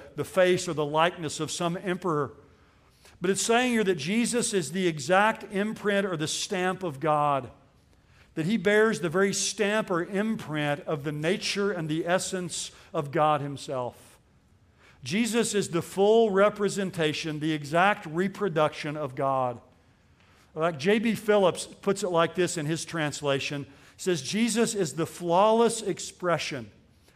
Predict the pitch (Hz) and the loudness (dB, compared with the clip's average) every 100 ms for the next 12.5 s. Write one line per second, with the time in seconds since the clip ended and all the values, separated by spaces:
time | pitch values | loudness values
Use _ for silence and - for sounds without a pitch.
0 | - 139 143 139 151 - 160 127 123 117 | -8 -4 -2 -2 -2 -4 -8 -6 -4 -6
1 | 107 107 _ _ _ _ _ _ _ _ | -6 -14 _ _ _ _ _ _ _ _
2 | _ _ - 185 185 202 220 233 254 160 | _ _ 0 2 4 4 4 2 2 0
3 | 214 190 175 - 208 190 175 160 175 196 | -4 -4 -6 -6 0 0 0 0 0 2
4 | 175 151 - - 202 190 202 196 180 147 | 0 -4 -6 -4 -4 -2 -2 -2 -6 -4
5 | 165 180 196 - 185 180 156 147 143 151 | -4 -4 -4 -6 -6 -4 -4 -4 -4 -4
6 | 165 170 160 147 131 135 135 123 131 127 | -4 -8 -6 -6 -2 -2 -2 -2 -6 -6
7 | 120 - - - - 170 160 226 262 254 | -14 -16 -20 -16 -6 -2 0 0 2 0
8 | 226 - 233 196 127 175 214 202 147 135 | -2 -2 -4 -4 -6 -4 -4 -2 -2 -2
9 | - - - - _ 139 175 - - 180 | -6 -12 -18 -20 _ -6 -4 -4 -4 -6
10 | 156 151 151 147 131 113 _ - 170 - | 0 0 2 2 -2 -8 _ -10 -6 -4
11 | 196 156 180 196 196 180 160 - - 170 | -4 2 4 4 2 -2 -4 -6 -4 -4
12 | 170 160 - - - | -2 -4 -8 -16 -18